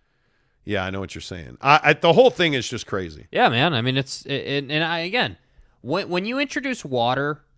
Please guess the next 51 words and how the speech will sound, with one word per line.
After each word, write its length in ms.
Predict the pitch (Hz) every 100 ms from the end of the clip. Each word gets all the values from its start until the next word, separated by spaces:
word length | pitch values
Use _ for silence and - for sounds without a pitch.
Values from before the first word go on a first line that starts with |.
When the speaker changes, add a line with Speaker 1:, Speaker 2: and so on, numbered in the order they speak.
| _ -
Speaker 2:
as 180 | 131 120
far 180 | 151 135
as 140 | 117
natural 320 | 123 123 -
disasters 560 | 117 107 113 113 - 120
are 100 | 127 123
Speaker 1:
Oh. 40 |
Speaker 2:
concerned, 440 | 117 107 131 131 120
that's 240 | 123 131
where 80 | 139
you 120 | 117
lose 260 | 101 95 85
me. 220 | 85 85 _ -
Like, 240 | 107 104
I 140 | 117 123
just, 340 | 123 - - _ _ _ _ -
water 560 | 117 143 160 175 170 147
is 200 | 120 -
just 240 | 123 -
such 240 | 151 131
a 60 | 139
devastating 880 | 101 117 117 113 - 113 104 98 87
thing. 320 | 98 87 82 _ _ _ _ -
Speaker 1:
They're 200 | 160 196
talking 380 | - 196 185 185
about, 340 | 151 151 147
like, 200 | 147 131
how 480 | 147 147 143 135 127
fires 520 | - - 151 156 160
are 100 | 165
breaking 400 | 135 143 139 135
out 240 | 127 135 135
because, 440 | 131 139 120 - -
um, 540 | 117 120 113 107 104 - _ _ - -
and 160 | 180
you're 120 | 185
look, 180 | 185 202
we're 100 | 175 175
looking 280 | 196 214
at 120 | 185 -
these 140 | 151
shots 380 | - 160 165 -
on 140 | 143
T 200 | 127 135
V. 180 | 120 135
Here's 220 | 151 202 -
the 80 |
thing 160 | - 165
also 280 | 147 156 151
about 260 | - 120
Utah. 340 | 110 147 101